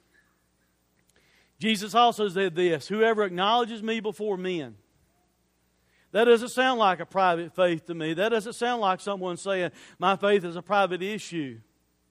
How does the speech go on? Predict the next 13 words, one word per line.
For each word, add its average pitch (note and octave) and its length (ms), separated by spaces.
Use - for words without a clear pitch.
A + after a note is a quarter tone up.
He G#3+ 120
said, A#3+ 200
"Whoever B3 360
acknowledges A3+ 640
me B3 220
before A#3 380
men," G#3 280
whoever C#4+ 340
goes A#3+ 240
public E4 480
with C4 180
their A#3+ 100
faith, A3 420